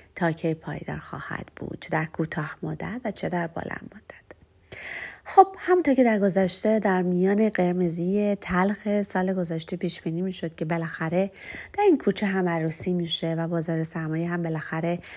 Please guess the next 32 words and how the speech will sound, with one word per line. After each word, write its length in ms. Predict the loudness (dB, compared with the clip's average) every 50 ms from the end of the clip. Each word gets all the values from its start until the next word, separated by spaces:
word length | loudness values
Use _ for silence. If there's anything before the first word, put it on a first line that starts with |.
| -18 -16 _ -8
از 100 | -6 0 2
بازارهای 580 | 4 4 6 6 4 4 4 2 2 2 4
دیگه 380 | 4 2 0 2 2 2 4 4
رقیب 340 | 2 2 2 0 -2 -2 -2
خودش 400 | -6 -6 -6 -4 -4 -4 -4 -4
جا 220 | -4 -2 -2 -2
مونده 240 | -2 -2 -2 -4 -4 -4
و 100 | -6 -4
باید 260 | -4 -4 -4 -4 -4
این 220 | -4 -4 -2 -2
رشد 240 | -4 -4 -6 -6 -10
رو 40 | -8
تجربه 520 | -6 -4 -4 -4 -4 -4 -4 -4 -2 -2 -4
بکنه، 400 | -6 -6 -6 -6 -4 -2 -4 -4 -4 -10 -18 -16 -16 -16 -18 -18 _ -20 -12 0 4
الان 440 | 6 6 6 6 2 2 0 0 0 0
هم 220 | 0 0 0 2
پیش 240 | 2 0 -2 -2 -2
بینی 220 | -2 -2 -2 -2
می‌کنیم 440 | -2 -4 -4 -4 -4 -4 -2 -2 -4
که 100 | -4 -6
هنوز 480 | -6 -4 -2 -2 0 0 0 -2 -2 -2
این 140 | -2 -2 0
گپ 260 | 0 0 0 -2 -4
پر 220 | -4 -2 -2 0
نشده 640 | 0 0 0 -2 -4 -4 -6 -6 -4 -2 -2 -2 -4
و 40 | -4
همچنان 640 | -6 -6 -6 -6 -6 -6 -6 -4 -2 -2 -2 -2 -2
بازار 380 | 0 0 0 0 0 -2 -2 -2
سرمایه 580 | -4 -6 -6 -6 -4 -4 -4 -4 -4 -4 -6
جا 240 | -6 -6 -6 -6 -4
داره 220 | -4 -4 -4 -4
برای 280 | -4 -4 -4 -4 -4 -6